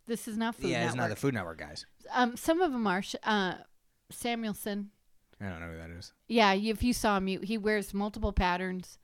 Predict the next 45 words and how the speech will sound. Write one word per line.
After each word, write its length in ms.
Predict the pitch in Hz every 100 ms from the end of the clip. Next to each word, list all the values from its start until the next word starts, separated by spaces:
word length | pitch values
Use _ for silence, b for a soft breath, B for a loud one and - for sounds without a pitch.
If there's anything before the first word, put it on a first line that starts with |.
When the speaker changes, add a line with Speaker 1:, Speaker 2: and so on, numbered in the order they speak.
| b 147
Speaker 2:
Oh, 100 | 127
Speaker 1:
And 100 | 208
he 60 |
Speaker 2:
cool. 100 | 214
Speaker 1:
always 240 | 214 220 233
wears 180 | 208
a 60 | 208
hat. 340 | 175 190 180 -
I 60 | 190
can't 240 | - 190
think 120 | 202 180
of 40 |
his 140 | 180
first 260 | - 170 -
name. 260 | 170 170 170
Speaker 2:
Oh, 80 | 151
is 60 | 165
Roy, 120 | 269
Speaker 1:
Marcus. 340 | 190 160 - -
Speaker 2:
is 140 | 139
Roy, 220 | 143 196 190
that 180 | 120 101
means 220 | 101 87
nothing 160 | 92 -
to 40 |
me. 60 | 95
Speaker 1:
Marcus 340 | 220 214 220
Samuelson. 580 | - 190 175 165 - 160
If 140 | - 208
you 80 | 220
saw 160 | 196
him, 60 | 170
Speaker 2:
Is 80 | 170
Speaker 1:
you'd 100 | 156
Speaker 2:
Roy 80 |
Speaker 1:
know. 60 | 160
Speaker 2:
Choi 200 | 147 151
on 120 | 175
there? 260 | 190 226 220 _ _ _ _ _ _ _ _ -
Speaker 1:
No, 400 | 220 233 220 202
it's, 260 | 202 -
um, 300 | 220 190 180
Ming, 320 | 214 226 220 - -
Ming 240 | 220 226
Tsai. 400 | 202 226 196 170